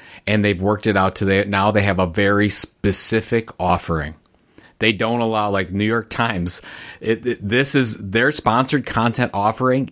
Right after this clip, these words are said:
is, is packaged up like this, and if you don't like it, sorry,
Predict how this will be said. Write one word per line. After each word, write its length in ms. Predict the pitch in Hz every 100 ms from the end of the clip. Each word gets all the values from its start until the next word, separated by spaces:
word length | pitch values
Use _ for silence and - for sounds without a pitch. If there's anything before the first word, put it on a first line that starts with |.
| -
is, 360 | 101 95 90 - _ _ _ -
is 260 | 101 87 -
packaged 500 | - 127 - 120 104
up 160 | 113 113
like 200 | 107 104
this, 320 | 127 196 -
and 200 | - 95
if 100 | 90
you 100 | 110
don't 200 | 143 139
like 260 | 120 131 165
it, 160 | - - - -
sorry, 540 | - 135 160 147 165